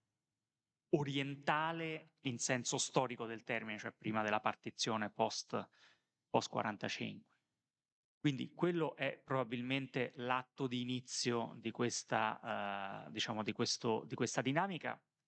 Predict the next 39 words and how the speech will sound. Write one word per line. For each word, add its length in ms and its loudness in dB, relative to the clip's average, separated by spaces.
Ci 120 -2
ha 40 0
accompagnato 720 0
per 460 -8
tutti 280 0
gli 100 4
anni, 720 -2
la 80 -4
riunificazione 540 2
tedesca 380 0
è 20 -2
del 140 -4
novantuno, 540 0
quindi 240 -6
per 140 -12
tutti 280 -2
gli 80 2
anni, 220 0
è 40 2
del 140 6
novanta, 480 -2
scusate, 340 -4
quindi 220 -4
per 140 -4
tutti 240 -2
gli 80 2
anni 160 2
novanta, 680 0
eh, 880 -2
insomma, 460 -2
fondamentalmente 760 2
negli 140 -2
ultimi 320 -2
trenta 380 -2
anni 400 -2
dalla 240 -4
caduta 340 -2
del 140 2
muro, 460 0